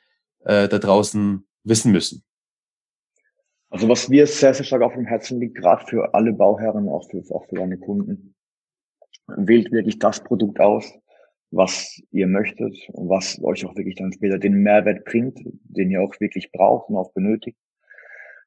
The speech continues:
Speaker 2: Und man macht die Terrassenüberdachung in der Regel nur einmal. Das ist genauso wie das Hausbau oder
Speaker 1: Ja.
Speaker 2: wie der Hausbau, Entschuldigung. Und wenn man dann das Produkt nimmt, was einem auch wirklich gefällt, dann hat man da auch wirklich, wirklich, wirklich viel Spaß dran. Und auch
Speaker 1: Ja.
Speaker 2: gerade zum Thema Handwerk,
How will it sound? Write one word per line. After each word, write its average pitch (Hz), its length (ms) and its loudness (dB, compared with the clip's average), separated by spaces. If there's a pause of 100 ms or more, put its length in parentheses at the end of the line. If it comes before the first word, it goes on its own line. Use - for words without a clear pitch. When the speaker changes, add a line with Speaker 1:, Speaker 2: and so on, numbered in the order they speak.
Speaker 2:
Und 98 300 2
man 98 140 6
macht 110 220 4
die 120 100 -8
Terrassenüberdachung 117 800 0
in 98 60 0
der 98 100 0
Regel 101 240 0
nur 95 200 0
einmal. 143 520 -2 (200)
Das 92 120 -10
ist 92 80 -14
genauso 101 360 -4
wie 95 60 -6
das 85 160 -8
Hausbau 131 580 -4 (360)
oder 95 160 0
Speaker 1:
Ja. 107 80 2
Speaker 2:
wie 95 40 2
der 101 180 4
Hausbau, 113 680 0
Entschuldigung. 101 420 -4 (1300)
Und 110 140 4
wenn 113 80 6
man 113 80 6
dann 113 120 6
das 123 140 4
Produkt 127 300 0
nimmt, 123 280 4
was 110 160 -2
einem 110 240 2
auch 98 140 -6
wirklich 110 220 -4
gefällt, 113 340 -2
dann 101 80 -2
hat - 120 -4
man 95 80 -2
da 92 60 0
auch 90 180 -4
wirklich, 95 280 -6
wirklich, 95 300 -8
wirklich 92 240 -10
viel - 120 -18
Spaß 90 320 -6
dran. - 240 -8 (280)
Und 95 120 -6
auch 95 260 -2
Speaker 1:
Ja. 113 80 -4
Speaker 2:
gerade 101 280 0
zum 98 200 -6
Thema 95 380 -4
Handwerk, 110 500 0